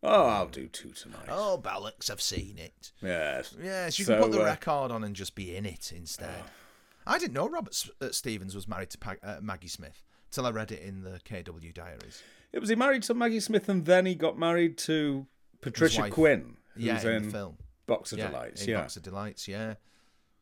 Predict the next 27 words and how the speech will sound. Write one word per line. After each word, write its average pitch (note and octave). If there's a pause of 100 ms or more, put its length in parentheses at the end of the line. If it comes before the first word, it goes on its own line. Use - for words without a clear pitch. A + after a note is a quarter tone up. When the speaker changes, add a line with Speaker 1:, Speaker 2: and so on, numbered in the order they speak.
(220)
Speaker 1:
I F3+
didn't D#4
know -
he'd E4
been G2
married F#2+
to F#2+
Maggie F#2
Smith. -
No, D3
Speaker 2:
No, D#3
Speaker 1:
that F3+
Speaker 2:
I G#3
think B3+
it's B3
Maggie B2
Smith. G#2+ (160)
Speaker 1:
bit C3+
of A2+
info's A2+
slipped -
out B2+
my C3
brain C3+
somewhere. - (140)
Speaker 2:
Yeah, E3 (180)
yeah. C#3+